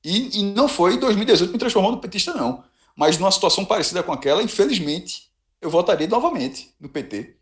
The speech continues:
Porque eu, eu não aceito Bolsonaro, assim, no sentido de, a-, aceito da, da democracia, infelizmente, é o presidente, mas eu não aceito que uma, uma figura tão débil, uma figura tão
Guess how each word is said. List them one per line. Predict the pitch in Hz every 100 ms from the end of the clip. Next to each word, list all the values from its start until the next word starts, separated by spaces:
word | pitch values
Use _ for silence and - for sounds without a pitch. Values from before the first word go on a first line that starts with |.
| _ _ 160
Porque | - 170
eu, | 220 208 180 185 -
eu | 190
não | 320
aceito | - 285 277
Bolsonaro, | 254 302 160 190
assim, | - 214
no |
sentido | - 190 226
de, | 262 269 - - - _ _ _ _ _ - 123 85
a-, | 85 95 117
aceito | - 131 -
da, | 170
da | - 110
democracia, | 110 113 117 156 -
infelizmente, | 131 139 143 143
é |
o | 156
presidente, | 156 160 104 -
mas | 151
eu | 175
não | 247
aceito | 269 - 175 - - _ 240 - - _ _
que | - 214
uma, | 269 254 196
uma | 202
figura | - 190 160 -
tão | - 147 139
débil, | 120 123 123
uma | 160
figura | - 156 160
tão | - 208 320 135